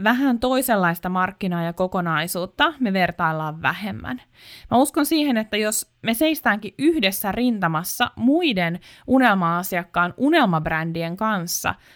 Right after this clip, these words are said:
me pystytään keskittymään paljon paremmin siihen meidän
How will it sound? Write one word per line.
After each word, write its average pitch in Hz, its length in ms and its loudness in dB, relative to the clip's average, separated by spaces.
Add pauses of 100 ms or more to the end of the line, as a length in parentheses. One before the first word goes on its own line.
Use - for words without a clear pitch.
(120)
me 214 80 -4
pystytään 233 500 -2
keskittymään 196 760 -4
paljon 233 580 0
paremmin 180 500 -2
siihen 185 280 -4
meidän 165 320 -6